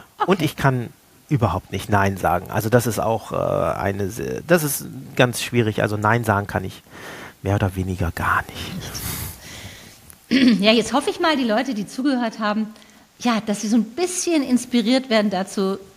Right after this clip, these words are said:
Speaker 1: das Kind in sich wieder zu entdecken und ein bisschen einfach darüber zu lachen und einfach zu sagen, "Hey, ich guck mir den vielleicht doch mal an." Man findet dich ja auch auf YouTube. Und einfach mal, ja, das
Speaker 2: Ja.
Speaker 1: Kind in sich und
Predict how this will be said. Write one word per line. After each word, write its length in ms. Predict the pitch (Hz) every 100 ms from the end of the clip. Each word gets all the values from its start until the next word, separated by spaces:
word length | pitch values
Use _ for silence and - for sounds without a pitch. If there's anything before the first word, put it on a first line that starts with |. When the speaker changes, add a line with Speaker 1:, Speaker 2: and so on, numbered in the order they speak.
| -
Speaker 1:
das 300 | 208 190 -
Kind 280 | - 262 254
in 220 | 190 185
sich 280 | 170 175 -
wieder 200 | 175 170
zu 160 | -
entdecken 480 | 185 160 180 180 247 311
und 180 | 196 185
ein 80 |
bisschen 380 | 175 220 226 185 -
einfach 280 | 202 240 220
darüber 320 | 202 202 196
zu 200 | 190 185
lachen 360 | 180 202 - 226
und 200 | 202 190
einfach 260 | 185 185
zu 140 | 185 180
sagen, 320 | 180 165 165 - -
"Hey, 180 | 403
ich 120 | 196 -
guck 180 | 370
mir 60 | 294
den 120 | 214
vielleicht 200 | 214 196
doch 80 | 165
mal 160 | 156 -
an." 160 | 285 311 - - - - -
Man 140 | 190
findet 260 | 190 262 202
dich 140 | 220
ja 80 | 208
auch 80 | 180
auf 140 | 180 175
YouTube. 500 | - 320 311 311 277 - - - - -
Und 200 | 240 247 - - - _ -
einfach 440 | 277 285 285 262
mal, 440 | 247 226 220 226 220 - - _
ja, 100 | 220
das 160 | 233 220
Speaker 2:
Ja. 80 | -
Speaker 1:
Kind 180 | 277
in 140 | 262 233
sich 340 | 226 226 -
und 140 | 233